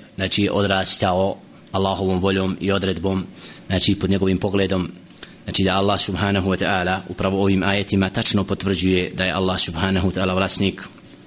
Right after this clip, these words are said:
veli tusna ala ajni, i da Allah, da, da upravo Musa je odrastao i sačuvan brigom stvoritelja subhanahu wa ta'ala. Znači ovi ajeti potvrđuju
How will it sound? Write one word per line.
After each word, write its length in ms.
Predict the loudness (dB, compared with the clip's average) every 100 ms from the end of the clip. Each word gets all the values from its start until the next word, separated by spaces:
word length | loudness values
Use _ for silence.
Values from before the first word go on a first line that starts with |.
| -20 -20 -20 -20 -8
veli 200 | -4 -2
tusna 520 | 0 2 2 2 0
ala 160 | -2 -2
ajni, 440 | 0 2 2 0 -2 -16 -20 -20 -10
i 160 | -2 0
da 100 | 2
Allah, 180 | 0 -2 -2
da, 280 | 0 0 0
da 80 | 0
upravo 260 | 2 2 2
Musa 540 | 2 2 2 0 -2 -8 -20 -20 -20 -8 0
je 380 | 2 2 -2 -8 -10
odrastao 680 | -4 -2 0 -2 -2 -2 -4 -4
i 80 |
sačuvan 580 | -2 -2 0 2 2 0
brigom 400 | -2 -2 0 -2
stvoritelja 480 | -2 -2 -2 0 -2
subhanahu 500 | -4 -4 -2 -2 -2
wa 180 | -2 -2
ta'ala. 280 | -2 -4 -6 -10
Znači 240 | -8 -2 0
ovi 200 | 2 2
ajeti 460 | 0 -2 -4 -4 -6
potvrđuju 600 | -8 -4 -2 0 2 2